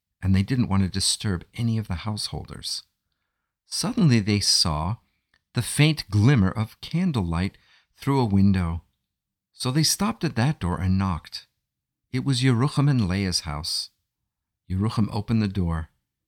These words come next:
and asked them to come in. Judging by their fur coats and their fine sled, he realized that they were wealthy merchants,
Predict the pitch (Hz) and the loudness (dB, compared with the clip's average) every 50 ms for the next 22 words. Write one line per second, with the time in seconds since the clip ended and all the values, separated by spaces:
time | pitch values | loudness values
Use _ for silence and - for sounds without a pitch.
0 | _ - - 123 123 - 113 131 156 170 - - 104 95 - 110 104 - 120 117 | _ -6 -4 -4 -2 -2 -2 -2 -2 -2 -2 -2 -2 -2 -2 -4 -6 -4 -2 -2
1 | 135 147 123 85 78 - _ _ _ _ _ _ _ _ _ _ _ _ _ _ | 0 0 -2 -2 -4 -6 _ _ _ _ _ _ _ _ _ _ _ _ _ _
2 | _ _ _ _ _ _ _ _ _ - - 110 117 113 120 113 101 104 101 92 | _ _ _ _ _ _ _ _ _ -6 -4 -2 0 2 2 2 2 2 0 0
3 | 98 95 - - - - 113 110 - - - 110 101 101 98 - - - - _ | 0 -2 -2 -4 -6 -4 -4 -4 -4 -2 -2 0 0 0 -2 -2 -4 -4 -4 _
4 | _ _ _ _ _ _ _ 110 101 98 98 95 92 - - - 98 101 107 104 | _ _ _ _ _ _ _ -4 -2 0 0 0 -2 -4 -6 -4 -2 -2 0 2
5 | 104 104 98 - - - - - - 98 101 95 87 90 92 104 110 _ _ _ | 2 0 0 -2 -4 -4 -2 -2 -2 -4 -4 -4 -4 -6 -8 -10 -12 _ _ _
6 | _ _ _ _ - 139 139 123 117 139 185 190 139 107 101 98 - 107 101 - | _ _ _ _ -4 -2 -2 0 2 2 2 2 2 2 0 0 -2 -4 -4 -4
7 | 117 113 113 120 120 104 92 95 98 98 - 101 98 104 104 110 113 - - - | -4 -4 -2 -2 -2 -2 -2 -2 -4 -4 -4 -4 -4 -2 -4 -4 -6 -8 -10 -12
8 | 76 - - - | -10 -8 -8 -10